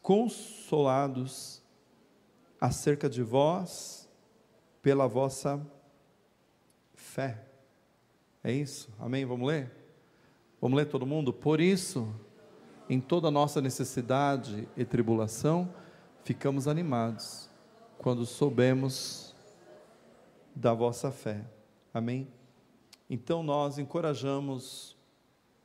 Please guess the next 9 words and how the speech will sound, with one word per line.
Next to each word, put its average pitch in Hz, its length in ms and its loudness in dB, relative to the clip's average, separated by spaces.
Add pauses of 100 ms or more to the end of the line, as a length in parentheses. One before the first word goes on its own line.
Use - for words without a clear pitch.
(260)
as 120 180 -4
pessoas, 139 880 -6 (140)
irmãos, 113 600 -6 (840)
também 147 300 2
por 143 160 -6
intermédio 127 640 -4
da 127 180 2
nossa 123 380 -2
fé. 117 360 -4